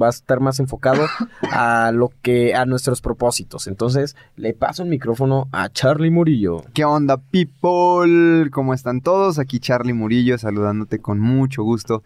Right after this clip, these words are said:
Speaker 2: Gracias por unirte a la familia Mentalista, si es que apenas te unes. Gracias por estar ahí, si es que ya llevas rato con nosotros, en este camino tan mágico por el cual estamos agradeciendo el día de hoy en este episodio, este dos mil diecinueve.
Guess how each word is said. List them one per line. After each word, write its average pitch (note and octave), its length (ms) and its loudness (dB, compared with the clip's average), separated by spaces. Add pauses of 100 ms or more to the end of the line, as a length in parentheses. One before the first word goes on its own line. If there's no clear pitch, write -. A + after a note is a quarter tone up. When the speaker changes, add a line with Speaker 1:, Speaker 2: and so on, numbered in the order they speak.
(320)
Speaker 2:
Gracias C3+ 440 -2
por A#2 160 -4
unirte A#2 340 -2
a A#2+ 60 0
la A2+ 100 -2
familia A2 320 -4
Mentalista, A2 640 -2
si B2 140 -6
es G#2+ 140 -8
que - 100 -4
apenas G#2+ 400 -6
te A#2 100 -4
unes. D#3 420 0 (340)
Gracias C3+ 500 -2
por A2+ 180 -2
estar A#2+ 300 -2
ahí, C#3 340 2
si B2+ 160 -4
es G#2+ 140 -4
que A2 120 -4
ya G#2 120 0
llevas G#2 320 -2
rato G#2+ 320 -2
con G2+ 160 -4
nosotros, C3 640 -4 (340)
en G#2+ 260 -2
este A2 220 -6
camino B2 680 0
tan G#2+ 260 -6
mágico A2+ 560 -4
por G2+ 180 -4
el G2 100 -6
cual G#2 220 -4
estamos G#2 560 -6
agradeciendo G#2 760 -2
el G#2+ 120 -4
día A2 160 -2
de A2+ 100 0
hoy A2 160 0
en A2 120 -2
este A2 200 -6
episodio, B2 600 -2
este A2 240 -8
dos G#2 160 -2
mil A2 220 -2
diecinueve. C#3+ 680 -2